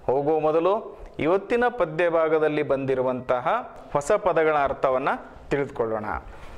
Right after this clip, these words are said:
ಈ ಹೊಸ ಪದಗಳ ಅರ್ಥವನ್ನ ತಿಳಿದುಕೊಂಡ್ರೆ ನಾವು ಪದ್ಯದ ಭಾಗವನ್ನ ಸುಲಭವಾಗಿ ಅರ್ಥ ಮಾಡ್ಕೋಬಹುದು.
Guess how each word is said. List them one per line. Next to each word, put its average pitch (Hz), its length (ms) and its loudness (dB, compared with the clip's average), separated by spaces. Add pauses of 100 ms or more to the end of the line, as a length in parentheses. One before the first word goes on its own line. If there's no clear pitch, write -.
(160)
ಈ 165 80 2
ಹೊಸ 151 240 0
ಪದಗಳ 208 360 4
ಅರ್ಥವನ್ನ 160 520 2
ತಿಳಿದುಕೊಂಡ್ರೆ 135 960 0 (220)
ನಾವು 147 460 2 (300)
ಪದ್ಯದ 185 400 2
ಭಾಗವನ್ನ 135 520 0 (360)
ಸುಲಭವಾಗಿ 143 680 0 (360)
ಅರ್ಥ - 220 -2
ಮಾಡ್ಕೋಬಹುದು. 107 880 -4